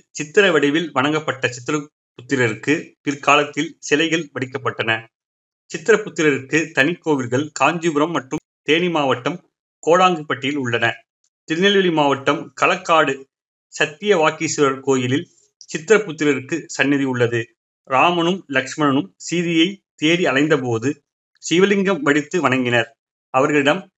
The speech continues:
சீதையை மீட்பது சத்தியம் என வாக்களித்தார் சிவன்.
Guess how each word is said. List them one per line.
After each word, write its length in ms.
சீதையை 480
மீட்பது 540
சத்தியம் 600
என 260
வாக்களித்தார் 680
சிவன். 280